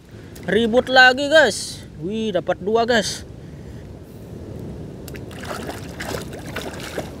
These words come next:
Wah, yang ini Ultraman Agul. Mantap. Kira-kira yang ini apa nih guys? Wih, lihat guys,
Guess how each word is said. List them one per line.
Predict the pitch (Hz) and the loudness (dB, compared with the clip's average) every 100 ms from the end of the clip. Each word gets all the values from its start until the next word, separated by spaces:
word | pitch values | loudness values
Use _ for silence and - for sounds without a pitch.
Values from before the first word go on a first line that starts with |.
| - - - | -12 -14 2
Wah, | 208 208 - | 8 8 6
yang | 156 156 | 0 0
ini | 196 208 | 0 0
Ultraman | 190 202 202 208 208 208 | 2 0 4 4 4 0
Agul. | - 220 240 330 175 - - - - - - - - - - - - | 8 8 8 4 4 2 -12 -20 -20 -20 -18 -18 -18 -18 -18 -18 -8
Mantap. | 143 151 180 196 196 247 262 262 214 156 127 - - - - - - - - - - - - | -2 0 0 -2 2 6 8 8 8 6 2 -6 -18 -18 -20 -20 -20 -20 -20 -18 -16 -16 -16
Kira-kira | - 156 175 180 220 | -4 -2 0 2 2
yang | 208 | 2
ini | 226 | 0
apa | 180 - 233 | -2 0 2
nih | 269 220 | 4 2
guys? | - - - - - - - - - - - | -2 -8 -12 -16 -16 -16 -16 -16 -14 -14 4
Wih, | 277 - - - - - - - - | 4 4 -6 -16 -16 -16 -16 -16 -8
lihat | 185 226 254 254 | 2 6 6 8
guys, | 277 208 - | 6 6 0